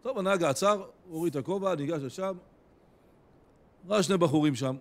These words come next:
חרדים, לבוש חרדי. אז הוא אמר להם, "אתם רוצים, מישהו רוצה לבוא איתי לבורו פארק? אני נוסע לבורו פארק." כלומר, אחד מהם היה עדין, אומר, קלט עליו שזה מסכן, רק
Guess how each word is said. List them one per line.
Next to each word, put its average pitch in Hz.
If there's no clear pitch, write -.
חרדים, 151
לבוש 147
חרדי. 131
אז 110
הוא 135
אמר 185
להם, 165
"אתם 147
רוצים, 151
מישהו 165
רוצה 165
לבוא 160
איתי 160
לבורו 180
פארק? 156
אני 151
נוסע 156
לבורו 170
פארק." 135
כלומר, 160
אחד 190
מהם 185
היה 170
עדין, 165
אומר, 180
קלט 196
עליו 196
שזה 165
מסכן, 165
רק 180